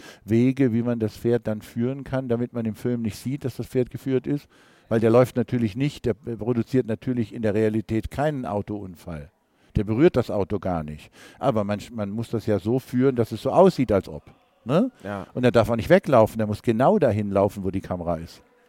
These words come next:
Speaker 1: Und da hatte ich eben keine Zeit, weil das war drei Wochen vor Drehbeginn. Ich war noch vierzehn Tagen auf Tour,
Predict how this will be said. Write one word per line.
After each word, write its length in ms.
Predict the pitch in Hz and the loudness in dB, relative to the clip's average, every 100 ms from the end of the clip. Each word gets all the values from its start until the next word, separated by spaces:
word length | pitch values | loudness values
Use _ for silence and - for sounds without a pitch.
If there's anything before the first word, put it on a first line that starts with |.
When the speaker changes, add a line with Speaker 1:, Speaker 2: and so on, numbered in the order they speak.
| _ - - - - - _ _ - | _ -20 -20 -20 -20 -20 _ _ -6
Speaker 1:
Und 140 | 123 | 2
da 100 | 117 | 4
hatte 140 | 120 107 | 4 0
ich 60 | |
eben 120 | 120 | -2
keine 260 | 123 135 156 | 0 0 0
Zeit, 360 | - 82 - - _ | -2 -6 -8 -18 _
weil 80 | 110 | -2
das 140 | 104 107 | -2 0
war 100 | 98 | 0
drei 300 | 107 117 113 | 4 4 4
Wochen 200 | 117 117 | -2 -4
vor 140 | 123 | 0
Drehbeginn. 480 | 123 135 107 90 76 _ - | 2 2 2 -2 -8 _ -14
Ich 160 | 101 107 | -8 -6
war 80 | |
noch 100 | 101 | -4
vierzehn 320 | - 120 - 110 | -2 -4 -4 0
Tagen 260 | 107 101 | 2 2
auf 140 | 95 - | -2 -2
Tour, 320 | 135 185 | -2 -2